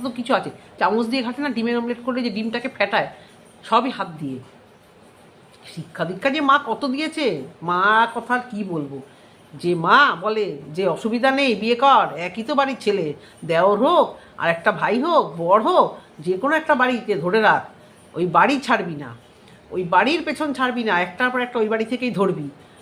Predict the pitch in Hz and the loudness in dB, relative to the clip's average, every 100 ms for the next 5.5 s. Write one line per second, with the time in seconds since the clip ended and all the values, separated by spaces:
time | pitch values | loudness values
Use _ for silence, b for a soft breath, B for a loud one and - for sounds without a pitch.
0 | B - 156 160 190 160 202 214 240 269 | B -12 -10 -2 2 2 4 4 4 2
1 | 349 339 170 196 185 - 190 220 208 262 | 0 0 0 0 -6 -8 -12 -8 0 2
2 | 277 285 320 359 370 B B - 175 214 | 4 2 0 -4 -6 B B -10 0 2
3 | 220 226 202 208 240 233 247 262 247 190 | 4 2 4 2 0 -4 -2 -2 -2 -4
4 | 196 190 180 196 214 185 147 170 202 202 | -4 -6 -6 -4 -2 -2 -2 0 2 0
5 | 254 254 262 320 370 | -4 -2 -2 -2 -6